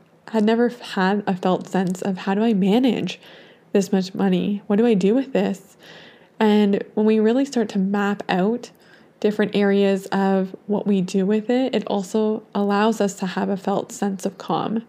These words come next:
And so through this entire journey in itself, one of the biggest things in how I started this year was really looking to hold space in individuals' becomings.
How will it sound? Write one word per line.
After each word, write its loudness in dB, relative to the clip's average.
And 2
so 2
through 2
this 0
entire 0
journey 0
in 0
itself, 0
one 2
of 2
the 2
biggest 2
things 0
in -2
how -2
I 2
started 2
this -2
year 2
was 0
really 4
looking 0
to -2
hold -2
space -2
in 2
individuals' 0
becomings. -6